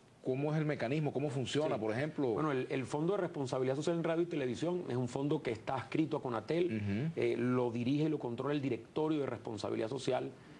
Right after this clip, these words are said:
Speaker 2: este, que es un órgano autónomo a la Comisión Nacional de Telecomunicaciones porque es un cuerpo colegiado. Y ese directorio aprueba semanalmente o quincenalmente en las sesiones que sostiene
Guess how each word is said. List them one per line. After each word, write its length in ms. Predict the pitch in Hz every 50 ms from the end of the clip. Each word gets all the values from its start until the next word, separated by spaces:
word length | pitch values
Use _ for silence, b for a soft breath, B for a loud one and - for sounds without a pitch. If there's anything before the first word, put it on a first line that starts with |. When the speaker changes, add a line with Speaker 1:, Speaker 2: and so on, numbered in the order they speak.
| B B B
Speaker 2:
este, 260 | 113 107 - - 104
que 80 | 104 127
es 80 | 120
un 140 | 120 131 127
órgano 340 | 131 135 131 135 135 139 135 -
autónomo 800 | 117 110 107 104 - 151 156 156 147 139 135 143 147 147 151 -
a 60 | - 117
la 80 | 113
Comisión 320 | - 120 117 107 - 117 131
Nacional 240 | 131 - 127 113 113
de 60 | 135
Telecomunicaciones 580 | 135 123 127 117 117 113 113 98 110 123 131
porque 180 | 131 123 110 113
es 40 | 107
un 60 | 110
cuerpo 240 | - 123 120 - 131
colegiado. 560 | - 139 143 147 143 147 135 113 110 110 113 - B B B B B B B B B B
Y 240 | 135 139 143 143 143
ese 160 | 135 - 165
directorio 480 | 165 170 160 131 120 - 151 151 165
aprueba 560 | 151 143 - - 151 156 156 151 143 120 110 101
semanalmente 800 | - 135 131 131 123 120 123 131 135 139 147 147 147 135 127 135
o 100 | 123 117
quincenalmente 640 | - 131 127 117 - 127 120 123 127 135 135 127 156
en 40 | 151
las 100 | 151 127
sesiones 300 | 127 - 127 127 135 135
que 100 | - 143
sostiene 440 | 175 175 - - 139 147 165 175